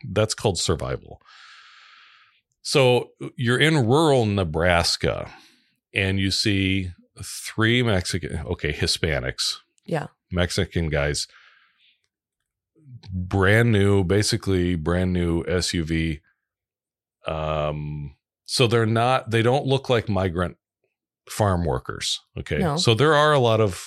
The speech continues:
Speaker 1: a lot of migrant farm workers in places like Nebraska. I
Speaker 2: Mm-hmm.
Speaker 1: know that.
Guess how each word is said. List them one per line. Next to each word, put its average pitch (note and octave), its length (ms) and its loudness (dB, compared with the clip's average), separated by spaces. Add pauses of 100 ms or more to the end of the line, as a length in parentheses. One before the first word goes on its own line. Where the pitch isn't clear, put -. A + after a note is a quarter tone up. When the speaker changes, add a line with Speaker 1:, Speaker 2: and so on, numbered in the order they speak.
Speaker 1:
a G2 60 -2
lot G2+ 240 4
of F2 140 0
migrant F2+ 420 0
farm F#2 240 0
workers E2 480 -2
in G2 160 -2
places F2 420 -2
like D2 160 -4
Nebraska. E2 520 -4
I G#3 40 0
Speaker 2:
Mm-hmm. G#3+ 140 0
Speaker 1:
know B2 200 4
that. E2 280 -2